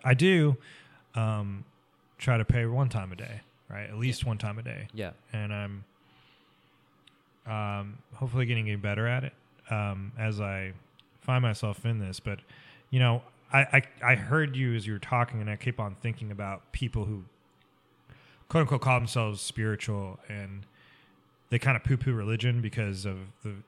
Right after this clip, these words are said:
Speaker 1: you know, they, they don't wanna follow this doctrine of, like,
Speaker 2: Yeah.
Speaker 1: how you're supposed to live your life based on what somebody said you're supposed to do.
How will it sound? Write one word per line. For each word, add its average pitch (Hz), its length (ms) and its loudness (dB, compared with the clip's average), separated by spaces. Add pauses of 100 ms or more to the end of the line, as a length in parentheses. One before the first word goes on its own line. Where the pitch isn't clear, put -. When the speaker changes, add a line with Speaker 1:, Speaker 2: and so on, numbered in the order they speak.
(160)
Speaker 1:
you 113 80 0
know, 104 140 0
they, 98 260 -2 (420)
they 117 120 2
don't 113 260 2 (440)
wanna 107 300 -2 (400)
follow 107 540 0
this 95 320 -8 (100)
doctrine - 540 -6
of, 95 140 -8
like, 92 300 -12 (160)
Speaker 2:
Yeah. 104 200 -2
Speaker 1:
how 117 140 6
you're 107 200 2
supposed 107 320 -2
to 101 60 -4
live 95 240 -8
your 98 180 -6
life 98 440 -4
based 98 320 -6
on 92 320 -6
what 95 160 -8
somebody 95 340 -10
said 101 300 -8
you're 107 120 -6
supposed - 300 -6
to 123 60 -4
do. 139 220 -2